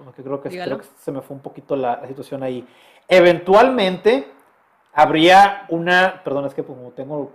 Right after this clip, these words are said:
Speaker 1: como soy de, más de negocios, a veces pienso en esa parte, pero eventualmente habría una redituabilidad en cuanto a que, eh, güey, ya lo armé una vez, ya lo tengo listo, y eventualmente si lo utilizo en mi, en mi estudio de producción, eventualmente esto me va, me va a empezar a redituar dinero. ¿Por qué? Porque me estoy ahorrando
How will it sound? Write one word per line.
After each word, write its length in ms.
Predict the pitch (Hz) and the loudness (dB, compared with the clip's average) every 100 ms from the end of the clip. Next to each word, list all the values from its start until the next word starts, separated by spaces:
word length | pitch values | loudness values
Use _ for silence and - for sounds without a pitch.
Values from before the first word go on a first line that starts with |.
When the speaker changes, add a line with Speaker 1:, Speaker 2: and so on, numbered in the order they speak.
| _ | _
Speaker 1:
como 180 | 135 | -20
soy 160 | 131 147 | -8 0
de, 220 | 156 165 156 | 2 2 2
más 160 | 151 | 0
de 80 | 156 | 0
negocios, 500 | 156 143 151 151 165 | -2 -2 -2 -2 -2
a 60 | 147 | 2
veces 220 | 147 151 | 2 -2
pienso 220 | 165 156 | -4 -4
en 60 | 156 | -4
esa 140 | 147 | -6
parte, 260 | 151 147 147 - - | -2 -2 -2 -12 0
pero 180 | 170 | 4
eventualmente 580 | 165 160 170 208 214 202 | 6 4 2 2 0 0
habría 120 | 202 202 | 0 2
una 120 | 202 | 2
redituabilidad 1080 | 202 196 175 180 151 143 139 143 160 - - | 2 0 0 2 0 0 0 4 2 0 -14
en 140 | 170 | -14
cuanto 320 | 160 160 151 143 | 0 0 2 -2
a 60 | |
que, 180 | - 147 | -2 0
eh, 40 | 170 | 4
güey, 140 | 165 | 4
ya 100 | 165 | 4
lo 80 | 185 | 4
armé 180 | 196 196 | 2 0
una 140 | 196 | 0
vez, 200 | 190 190 | 2 2
ya 80 | 185 | 2
lo 120 | 185 | 0
tengo 240 | 185 180 180 | -2 -4 -4
listo, 420 | 175 - 202 202 _ _ - | -6 -4 -6 -6 _ _ -4
y 80 | 165 | -4
eventualmente 560 | 151 156 165 170 160 | 0 2 2 0 -6
si 140 | 170 160 | -8 -6
lo 80 | |
utilizo 360 | 147 139 147 190 | -6 -8 -6 -4
en 100 | 180 | -4
mi, 100 | 156 - | -6 -6
en 180 | 147 | -6
mi 80 | 143 | -6
estudio 340 | 131 - 175 202 | -8 -2 2 4
de 80 | |
producción, 600 | 202 185 165 - 170 180 175 | 2 -2 -4 0 2 2 0
eventualmente 760 | 156 139 147 151 160 180 - | -6 -4 -4 -4 -6 -8 -6
esto 260 | 156 - 196 | -10 -2 -2
me 160 | 175 156 | 0 4
va, 280 | 147 143 143 | 6 6 2
me 80 | 143 | -2
va 60 | |
a 40 | 139 | -2
empezar 380 | 139 160 160 | -2 2 4
a 40 | 160 | 4
redituar 400 | 160 - 127 131 | 0 -4 -8 -8
dinero. 460 | 143 139 202 202 - | -12 -2 0 0 -4
¿Por 160 | 147 | -10
qué? 140 | - 190 | -2 -2
Porque 220 | 202 - | -2 -10
me 80 | 143 | -12
estoy 160 | - | -6
ahorrando 640 | 143 165 143 156 170 170 | 2 4 4 2 2 2